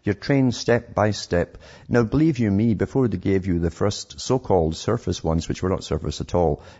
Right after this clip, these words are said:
x-rays at airports, they knew where they were going to take it. You're conditioned to adapt and adapt and adapt.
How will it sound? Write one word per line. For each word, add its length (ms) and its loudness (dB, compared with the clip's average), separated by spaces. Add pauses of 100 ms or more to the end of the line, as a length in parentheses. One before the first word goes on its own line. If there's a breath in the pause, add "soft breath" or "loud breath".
x-rays 420 -2
at 100 -4
airports, 540 -2 (220 loud breath)
they 180 2
knew 320 4
where 140 2
they 80 -2
were 200 -2
going 180 2
to 120 -8
take 340 -4
it. 160 -6 (800 loud breath)
You're 200 0
conditioned 500 2
to 100 2
adapt 460 0
and 80 0
adapt 500 -2
and 80 0
adapt. 580 -2